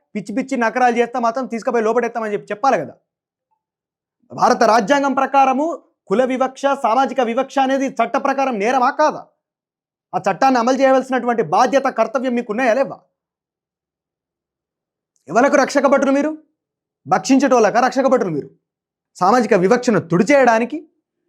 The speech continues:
ఖచ్చితంగా ప్రయత్నం చేయాల్సినటువంటి అవసరం ఉన్నది కదా. ఎవరి బాధ్యత ఎవరు నెరవేరుస్తాండ్రు? ఎవ్వరు కూడా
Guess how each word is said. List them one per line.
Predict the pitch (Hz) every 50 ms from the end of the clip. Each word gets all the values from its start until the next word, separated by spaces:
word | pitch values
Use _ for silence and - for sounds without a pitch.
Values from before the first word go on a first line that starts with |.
| _ _ _ _ _ _ _ _ -
ఖచ్చితంగా | - 165 160 - - 262 247 240 247 240
ప్రయత్నం | - - _ _ _ - 160 180 220 220 254 233 208
చేయాల్సినటువంటి | 208 208 208 196 196 202 180 170 175 160 156
అవసరం | 139 151 165 160 - 175 160
ఉన్నది | 156 165 180 165 143
కదా. | 123 131 175 226 - _ _ _ _ _ _ _ _ _ _ _ _ _ _ _ _ _ _ _ _ _ _ _ _ _ _ _ _ _ _ _ _ _ _ _ _ _ _ _ _ -
ఎవరి | 127 147 185 214 208 185
బాధ్యత | 147 175 175 175 151 160 156 160 160
ఎవరు | 165 190 - 160 160 185 196
నెరవేరుస్తాండ్రు? | 185 175 175 170 170 160 160 156 160 - - 135 135 160 185
ఎవ్వరు | 165 151 143 151 165 226 240 220
కూడా | 185 202 196 202